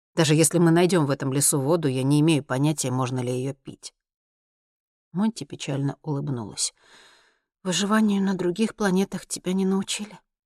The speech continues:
Генри покачал головой. "Я не знаю, с чем мы столкнулись.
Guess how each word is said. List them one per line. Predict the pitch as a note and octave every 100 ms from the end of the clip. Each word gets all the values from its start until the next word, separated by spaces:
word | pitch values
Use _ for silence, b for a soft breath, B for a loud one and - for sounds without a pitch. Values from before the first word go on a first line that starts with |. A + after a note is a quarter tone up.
| _ _ _ _ _ -
Генри | F3 A#3 G#3+
покачал | - - C#3+ C3+ C#3
головой. | C#3+ C#3 B2+ - C#3+ _ _ _ _ _ _ -
"Я | C#3+ D3
не | D#3+ E3+
знаю, | E3 D3+ C3 B2 C#3
с | -
чем | - C3+ B2+
мы | C#3
столкнулись. | - D3+ D3+ - B2+ - - -